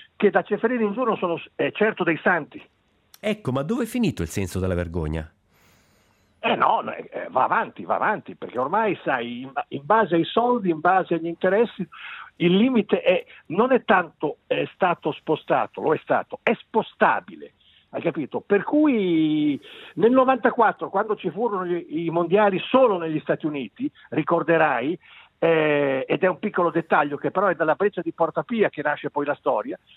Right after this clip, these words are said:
Speaker 1: eh, Avalanche e Blatter resistettero più o meno al, eh, al, al time out, che allora si chiamava time out, eh, la proposta americana per gli spot, eccetera.
Speaker 2: Sì.
Speaker 1: Stavolta si è ceduto, si è ceduto, insomma, ormai si gioca quattro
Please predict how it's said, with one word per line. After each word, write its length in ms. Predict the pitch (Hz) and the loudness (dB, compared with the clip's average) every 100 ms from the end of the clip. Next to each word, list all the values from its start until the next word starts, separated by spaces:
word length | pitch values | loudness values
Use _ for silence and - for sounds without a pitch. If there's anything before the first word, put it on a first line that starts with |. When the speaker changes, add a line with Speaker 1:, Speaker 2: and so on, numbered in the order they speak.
| - - - | -20 -20 -6
Speaker 1:
eh, 600 | 143 131 - 107 107 - _ _ - | -2 -2 -4 -8 -12 -18 _ _ 0
Avalanche 540 | 208 214 240 240 208 185 | 0 2 2 0 0 -2
e 40 | |
Blatter 360 | 196 240 240 226 | 0 0 0 -2
resistettero 680 | 190 185 - 233 226 202 165 | -2 -6 -4 -4 0 -2 -2
più 160 | 214 | 0
o 40 | 208 | 2
meno 320 | 196 240 - | 2 0 0
al, 220 | 151 170 | 2 2
eh, 600 | 160 156 147 139 131 127 - | 0 -2 -2 -4 -4 -6 -2
al, 480 | 151 160 156 147 143 | 0 0 -2 -2 0
al 160 | 151 160 | 0 0
time 260 | 196 185 | 0 2
out, 300 | 220 185 127 | 2 2 -2
che 160 | _ 151 - | _ -8 -2
allora 280 | 170 220 185 | 2 2 0
si 100 | - | -2
chiamava 320 | 156 165 160 | 0 0 0
time 260 | 151 139 107 | -2 -4 -4
out, 200 | 82 - - | -6 -8 -2
eh, 180 | 147 - _ _ - - | -2 -2 _ _ -14 -4
la 140 | 156 | -2
proposta 500 | 156 160 - 180 - | 0 -2 0 -2 0
americana 680 | 160 156 147 - 165 156 143 - - _ _ | -2 0 -2 2 2 2 -4 -10 -20 _ _
per 320 | 156 156 151 - | 0 2 0 -6
gli 160 | 131 123 | -10 -6
spot, 320 | - 170 160 | 0 0 0
eccetera. 440 | 143 165 123 127 87 | -4 -2 -2 -2 -10
Speaker 2:
Sì. 280 | - - - | -18 -20 -2
Speaker 1:
Stavolta 500 | 240 233 233 226 277 | 2 4 4 2 -2
si 100 | 208 | -2
è 60 | - | -2
ceduto, 500 | 156 202 233 - - _ _ | 0 0 0 -4 -18 _ _
si 100 | 180 | -4
è 60 | |
ceduto, 460 | 160 107 127 214 - | -4 -6 -6 -6 -10
insomma, 240 | 71 80 | -16 -6
ormai 300 | 120 170 262 - | -2 0 0 -4
si 60 | - | -4
gioca 160 | 170 | -2
quattro 420 | - 208 - 165 | 2 0 0 -6